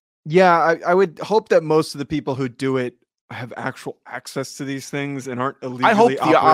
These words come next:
Speaker 2: opposite.
Speaker 1: machinery.
Speaker 2: I hope
Speaker 1: Yeah,
Speaker 2: it's
Speaker 1: but we're
Speaker 2: just
Speaker 1: encouraging i-, illegal activities, which is not great. <laughs>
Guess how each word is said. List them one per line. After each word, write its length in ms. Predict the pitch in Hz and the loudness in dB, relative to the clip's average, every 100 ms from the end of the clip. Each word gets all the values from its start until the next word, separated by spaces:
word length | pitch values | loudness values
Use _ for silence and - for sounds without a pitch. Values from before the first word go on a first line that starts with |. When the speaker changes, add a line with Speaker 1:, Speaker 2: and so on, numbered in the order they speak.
| 135 | 2
Speaker 2:
opposite. 160 | 131 127 | -4 -6
Speaker 1:
machinery. 480 | - 139 135 135 127 _ _ _ _ _ _ _ _ - - | -6 -6 -4 -6 -8 _ _ _ _ _ _ _ _ -14 -2
Speaker 2:
I 100 | 165 | 0
hope 260 | 190 190 | 2 0
Speaker 1:
Yeah, 60 | 180 | 2
Speaker 2:
it's 80 | 196 | 4
Speaker 1:
but 80 | 196 | 6
we're 80 | 226 247 | 6 2
Speaker 2:
just 40 | |
Speaker 1:
encouraging 560 | 156 190 175 165 165 165 | 0 4 4 4 0 -2
i-, 160 | 156 160 | 0 0
illegal 400 | 151 156 147 139 | 0 0 2 0
activities, 680 | 135 - 147 139 135 135 143 | 0 -4 -4 -4 -6 -8 -12
which 160 | 185 | -14
is 120 | 233 | -14
not 240 | 151 135 - | -10 -10 -10
great. 320 | 139 127 123 | -10 -12 -12
<laughs> 40 | - | -8